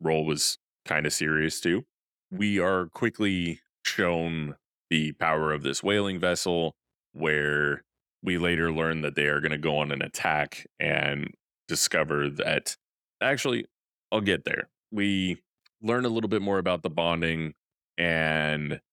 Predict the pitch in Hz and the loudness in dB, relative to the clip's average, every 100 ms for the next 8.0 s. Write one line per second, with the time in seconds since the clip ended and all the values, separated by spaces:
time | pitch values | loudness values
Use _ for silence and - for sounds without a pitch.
0 | _ _ - 87 87 90 - 82 80 82 | _ _ -4 0 2 2 0 0 0 0
1 | 80 76 73 92 - 73 82 78 73 - | 0 -2 -8 -10 -16 -4 0 2 0 -2
2 | - - _ _ - 85 85 107 123 101 | -8 -8 _ _ -8 -4 -2 0 0 0
3 | 92 87 80 78 - 73 78 76 76 78 | 0 0 0 0 -2 -2 0 0 -2 -6
4 | - - 120 110 - 73 - 80 80 - | -8 -2 0 0 0 -2 -2 -2 -2 -2
5 | 80 76 80 80 95 120 87 76 - 80 | -2 -2 -2 -2 0 0 0 -2 -2 -4
6 | - 80 80 80 82 98 95 - 117 82 | -2 -2 0 0 0 0 -2 0 0 0
7 | 82 - _ _ _ - 92 92 90 98 | -4 -10 _ _ _ -2 0 0 0 0